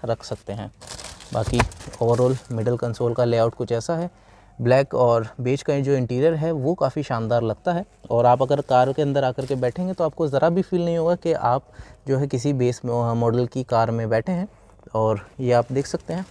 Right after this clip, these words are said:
अब चलते हैं कार के अंदर, मैं आपको कार के बाकी फीचर्स के बारे में बता देता हूँ। So दोस्तों, मैं अभी आ गया हूँ मारुति सियाज सिग्मा मॉडल के, अ, इंटीरियर्स के अंदर, और आप देख सकते हैं काफ़ी प्रीमियम जो है आपको फील यहाँ पर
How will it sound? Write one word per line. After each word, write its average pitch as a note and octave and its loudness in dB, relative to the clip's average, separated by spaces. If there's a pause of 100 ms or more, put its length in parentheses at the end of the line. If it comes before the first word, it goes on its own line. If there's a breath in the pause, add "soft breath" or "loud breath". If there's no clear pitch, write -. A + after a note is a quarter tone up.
(120)
अब B2+ -4
चलते B2+ -4
हैं C3+ -2
कार B2+ 4
के C3 -2
अंदर, C3 0
मैं F3+ -2
आपको C3+ -2
कार A#2 2
के C3 -4
बाकी A2 -2
फीचर्स B2 -6
के B2+ -2
बारे A2 -2
में A2 -4
बता B2 2
देता F#3 0
हूँ। F#3 -2 (1080 soft breath)
So D#3+ -4
दोस्तों, G#3+ 4
मैं G3+ 6
अभी G3 4
आ G3 8
गया G3 4
हूँ G#3 2
मारुति E3 2
सियाज D#3+ 4
सिग्मा E3 4
मॉडल E3 4
के, F3 2
अ, C3+ 2
इंटीरियर्स C#3 2
के G#3 2
अंदर, G3 2
और C#3 6
आप C3+ 8
देख D3+ 0
सकते - -4
हैं G3 -4
काफ़ी F3+ 4
प्रीमियम F#3 -2
जो D#3 0
है E3+ 4
आपको E3 2
फील D#3+ -2
यहाँ C3 2
पर D3 0